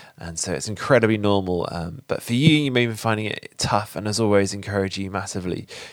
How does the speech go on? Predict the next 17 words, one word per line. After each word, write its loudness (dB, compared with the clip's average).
to, -2
to -6
talk 4
to -2
someone, 2
to -6
speak -4
out, -4
to -6
chat -6
to -4
a -6
G -2
P 6
or 8
a 2
friend 0